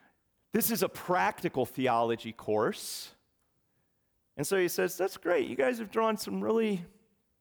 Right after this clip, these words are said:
good organizational structures. Now, I want you to draw the picture of how the decisions are actually made at your church." And so one of the students submits a picture.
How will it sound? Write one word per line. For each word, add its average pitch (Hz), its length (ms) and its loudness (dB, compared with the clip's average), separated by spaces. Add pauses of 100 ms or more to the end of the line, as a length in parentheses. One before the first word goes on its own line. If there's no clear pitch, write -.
(400)
good 180 240 0
organizational 151 920 -2
structures. - 640 -6
Now, 180 480 2 (480)
I 247 140 2
want 180 280 0
you 180 100 -6
to 175 80 2
draw 151 280 2
the 147 100 0
picture 147 420 -2
of 135 100 0
how 143 240 2
the 139 160 -2
decisions 143 760 -4
are 165 200 0 (140)
actually 131 580 -6
made 104 380 -10
at 101 200 -12
your 95 160 -14
church." - 680 -12 (1300)
And 113 80 -14
so 110 340 0 (1040)
one 127 240 0
of 127 80 0
the 123 80 -2
students 110 480 -4
submits 107 460 -10
a - 40 -12
picture. - 580 -10